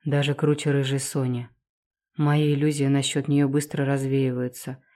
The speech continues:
и все же она еще совсем мелкая в плане секса. «Твою мать!» – присаживаюсь резко, сам не пойму от чего, опускаю глаза. Пигалица сосет живее, берет полностью,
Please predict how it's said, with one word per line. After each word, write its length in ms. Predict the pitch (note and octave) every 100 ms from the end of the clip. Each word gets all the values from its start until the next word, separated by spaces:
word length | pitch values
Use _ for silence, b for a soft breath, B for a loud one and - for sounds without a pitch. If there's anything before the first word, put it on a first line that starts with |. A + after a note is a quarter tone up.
| _
и 100 | D3
все 320 | - E3+ D#3+
же 240 | C#3 C3 B2+
она 260 | C#3+ C#3+ C#3+
еще 200 | C#3+ C#3
совсем 420 | D3 C3 - D3
мелкая 480 | D3+ D3 C3+ C3+ B2
в 100 | -
плане 300 | C3+ C3 C3
секса. 560 | - C3 B2+ - B2+ - _ _ _ _ _ _ _ -
«Твою 420 | C#3 C#3 C#3 D3
мать!» – 440 | D3 C#3+ C3 - -
присаживаюсь 760 | - C3+ - D3 C#3+ C#3 C3+ D3
резко, 380 | D3 D3+ - C#3+
сам 260 | - D3
не 100 | D3+
пойму 320 | C#3+ C#3 C#3+ C#3
от 120 | C3+
чего, 480 | - C3+ C3 B2 b b b
опускаю 540 | - C3 - D3 D3
глаза. 520 | C#3+ C#3+ C3+ B2+ B2 - _ _ _ _ _ _ _
Пигалица 500 | D#3+ D3 D3 C#3 C3+
сосет 360 | D3 C#3 D3 C3+
живее, 600 | C#3 C#3 D3 D3 C3 C3
берет 380 | C#3 C#3+ C#3 -
полностью, 640 | D3+ D#3 C#3+ C3+ - C3